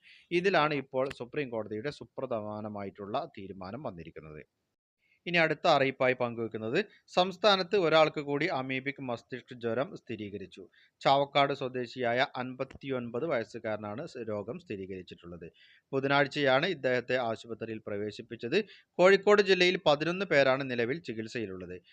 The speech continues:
മാതൃശിശു സംരക്ഷണ കേന്ദ്രത്തിൽ മൂന്ന് കുട്ടികളും മെഡിക്കൽ കോളേജ് ആശുപത്രിയിൽ ഏഴും സ്വകാര്യ ആശുപത്രിയിൽ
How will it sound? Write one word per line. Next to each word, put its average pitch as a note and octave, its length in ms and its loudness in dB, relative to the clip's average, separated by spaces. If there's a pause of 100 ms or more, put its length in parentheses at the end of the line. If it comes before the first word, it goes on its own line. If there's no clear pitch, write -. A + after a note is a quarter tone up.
(220)
മാതൃശിശു C#3+ 760 2 (120)
സംരക്ഷണ C3 420 -4 (140)
കേന്ദ്രത്തിൽ A#2+ 420 -4 (100)
മൂന്ന് A#2+ 300 -8
കുട്ടികളും A#2+ 420 -4 (300)
മെഡിക്കൽ D3+ 400 2
കോളേജ് D#3 560 4
ആശുപത്രിയിൽ C3 640 -2 (260)
ഏഴും A#2 280 -2 (120)
സ്വകാര്യ A#2+ 460 0 (140)
ആശുപത്രിയിൽ B2 580 -8